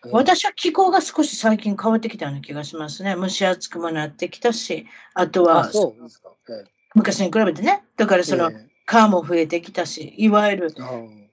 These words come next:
Speaker 2: 地球温暖化と関係あるのかちょっとわかんないですけれども、でも、まあ、
Speaker 1: ええ。
Speaker 2: 他の州と比べたら全然、まだあれですね。
Speaker 1: そうですね。
Speaker 2: あの、湿度が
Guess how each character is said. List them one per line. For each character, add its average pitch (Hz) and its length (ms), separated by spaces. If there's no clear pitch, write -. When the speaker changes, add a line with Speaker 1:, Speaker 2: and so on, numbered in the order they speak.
Speaker 2:
地 214 140
球 202 160
温 202 200
暖 196 220
化 196 140
と 180 260
関 247 220
係 233 80
あ 208 60
る 240 80
の 262 100
か 180 80
ち 190 60
ょ - 20
っ - 40
と 160 80
わ 165 100
か 170 140
ん 156 40
な 139 100
い - 60
で 139 100
す - 120
け - 100
れ 147 100
ど 175 120
も、 240 480
で 262 100
も、 262 100
ま 302 140
あ、 - 20
Speaker 1:
え 269 40
え。 - 20
Speaker 2:
他 285 240
の 339 60
州 370 220
と 339 100
比 339 80
べ 339 100
た 349 100
ら 339 140
全 196 260
然、 226 360
ま 151 100
だ 147 80
あ 165 80
れ 117 80
で - 0
す 147 60
ね。 156 60
Speaker 1:
そ 127 120
う - 20
で - 160
す - 60
ね。 - 80
Speaker 2:
あ 196 120
の、 190 60
湿 - 360
度 165 120
が 151 120